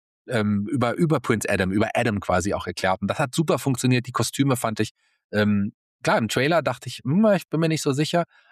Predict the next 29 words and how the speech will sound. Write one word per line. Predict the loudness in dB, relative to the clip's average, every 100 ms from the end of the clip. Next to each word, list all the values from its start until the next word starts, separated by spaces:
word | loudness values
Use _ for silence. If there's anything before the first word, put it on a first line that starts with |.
| _
aber, | 0 2 2 2 0
aber | 0 2
spätestens, | 0 -2 -2 -2 0 -2 -2
als | -2 0 0 -4 -4
man | -2 0
dann | 0
einen | 0
Trapjaw | 0 -2 -2 -2
auch | 0 -2 -4
gesehen | -6 -4 -6 -8
hatte | -12 -14
zum | -14 -8
Beispiel | -8 -8 -2
oder | 0
auch | 0
einen | -2
Skeletor, | -2 -2 0 0 0
der | 0
hat | -4 -2
super | 0 2 0
funktioniert. | -2 -2 0 0 0 -2 -14 _ -2
Ähm, | 0 2 -2
ich | -2
hab | -6 -6 _
überhaupt | -2 0 0
nicht | -2 0
Jared | 0 2
Leto | 0 0 0
irgendwie | 0 0 0 0 -2